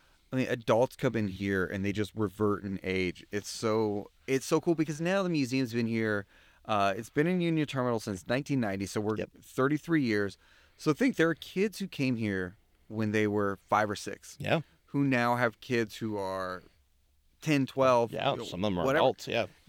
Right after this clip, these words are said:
Speaker 1: So they've, they've experienced it as a kid and now as a parent, so they get to sort of relive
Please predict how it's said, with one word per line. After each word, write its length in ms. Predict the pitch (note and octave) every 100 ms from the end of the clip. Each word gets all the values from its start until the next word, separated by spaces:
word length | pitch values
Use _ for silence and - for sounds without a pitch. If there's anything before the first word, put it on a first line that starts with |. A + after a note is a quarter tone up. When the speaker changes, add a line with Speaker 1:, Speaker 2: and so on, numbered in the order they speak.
| - _ _ _ -
Speaker 1:
So 180 | - C3
they've, 400 | C#3+ C#3+ C3 -
they've 340 | - A#2 C#3 D3+
experienced 600 | D#3+ - C3 B2+ A#2 B2
it 180 | A2+ -
as 220 | A#2+ C3+ C3
a 40 |
kid 420 | - A2 G#2 F#2+ -
and 220 | G2+ G2+
now 440 | G2+ G2+ G2+ F#2+ G#2+ _ _ _ -
as 180 | A#2+ G#2
a 60 |
parent, 480 | - - F#3+ D3+ G#2
so 100 | B2+
they 140 | A#2+ A#2+
get 200 | B2 -
to 160 | G#2
sort 240 | - A2 G#2
of 220 | F#2 _ _ _ _ _ -
relive 960 | A#2+ B2 B2+ C3+ A#2+ A2+ A#2 A2 G2+